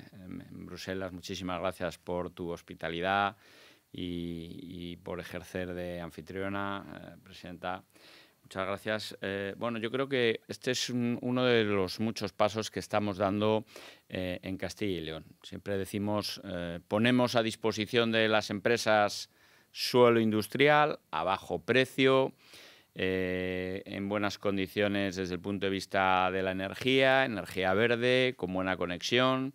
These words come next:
También, eh, apostamos por, eh, las ayudas directas, por, eh, dar condiciones de financiación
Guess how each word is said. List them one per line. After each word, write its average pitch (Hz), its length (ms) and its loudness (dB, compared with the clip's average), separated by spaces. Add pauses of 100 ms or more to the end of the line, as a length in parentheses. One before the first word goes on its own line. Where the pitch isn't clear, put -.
(580)
También, 123 640 4
eh, 117 280 4
apostamos 120 720 0
por, 107 580 6
eh, 104 300 6
las 101 260 2
ayudas 104 320 0
directas, 131 920 4 (400)
por, 98 640 4
eh, 101 240 4
dar 113 320 4
condiciones 110 580 2
de 104 140 2
financiación 104 880 2